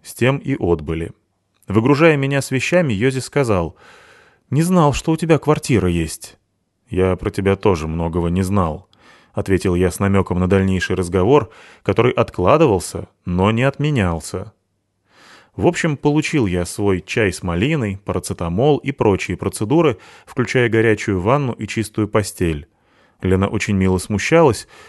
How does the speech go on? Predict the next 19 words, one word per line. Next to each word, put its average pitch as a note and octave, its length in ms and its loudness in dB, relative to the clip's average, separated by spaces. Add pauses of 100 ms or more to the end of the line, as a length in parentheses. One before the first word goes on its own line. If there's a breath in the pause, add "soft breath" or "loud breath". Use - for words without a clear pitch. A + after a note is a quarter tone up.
(140 loud breath)
но A2 120 0
действовала D3 540 2
решительно. F2 720 -2 (440)
Не B2+ 160 0
слушая C3 420 0
моё G#2+ 460 2 (480 loud breath)
«может, C#3+ 320 -6 (200)
ну D#3+ 280 0
их», G#2+ 420 -2 (220)
впихнула G2+ 560 0
полный G2 420 2
набор F2 320 0
таблеток, F#2+ 560 0 (340 loud breath)
набрызгала A#2 520 4
какой-то G2+ 360 0
полезной G#2 460 0
гадостью F#2 460 0
в E2 80 -10
горло, C3 420 2